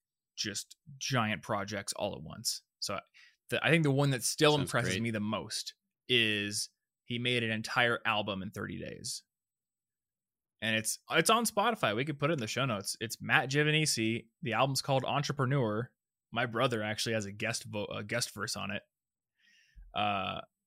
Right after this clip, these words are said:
Speaker 1: I'm in the music video for one of the videos, but the dude made ten songs from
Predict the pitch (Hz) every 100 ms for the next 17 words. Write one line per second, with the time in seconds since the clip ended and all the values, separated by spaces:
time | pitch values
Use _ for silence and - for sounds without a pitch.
0 | _ _ _ _ _ - 113 143 147 123
1 | 117 135 120 113 104 101 - 107 110 117
2 | 104 113 104 92 98 - - _ _ _
3 | 120 95 - - _ _ _ _ 139 135
4 | 147 180 170 165 151 139 - - 160 190
5 | 190 196 190 147 131 135 151 - - _
6 | _ _ _ _ _ _ _ _ - 135
7 | 123 120 113 107 113